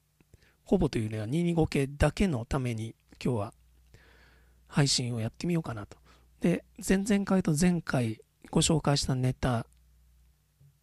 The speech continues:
まあ、それを一応使いまして、それと、昨日の晩から今日にかけて、ちょっと、あの、二二五系に関して、ちょっと調べてみたことで、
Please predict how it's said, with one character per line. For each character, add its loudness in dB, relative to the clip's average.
ま 2
あ、 0
そ -2
れ 2
を 2
一 -4
応 -4
使 0
い -2
ま -4
し -2
て、 0
そ 0
れ 4
と、 0
昨 -12
日 2
の 4
晩 4
か 4
ら 4
今 6
日 0
に -4
か -4
け -2
て、 -6
ち -4
ょ -6
っ -6
と、 -10
あ 2
の、 -2
二 2
二 2
五 2
系 0
に 0
関 2
し 0
て、 -8
ち -6
ょ 0
っ -2
と -10
調 2
べ 2
て -6
み -6
た -6
こ -8
と -6
で、 0